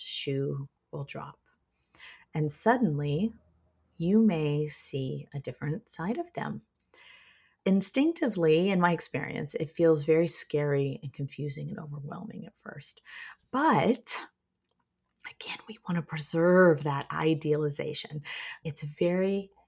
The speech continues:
human tendency to minimize that shoe dropping, that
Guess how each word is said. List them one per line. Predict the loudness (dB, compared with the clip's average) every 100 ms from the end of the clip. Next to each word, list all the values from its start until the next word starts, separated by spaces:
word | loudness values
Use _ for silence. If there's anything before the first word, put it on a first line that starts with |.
| _
human | -20 -8 -2 0 0 -2
tendency | -2 -4 -4 -8 -12 -12 -10
to | -4
minimize | -2 0 0 2 2 2 -2 -2 -2 -8 _ -20 -20 _ _
that | -10 -8
shoe | -4 0 2
dropping, | 4 2 2 4 6 8
that | 6 6 2 -6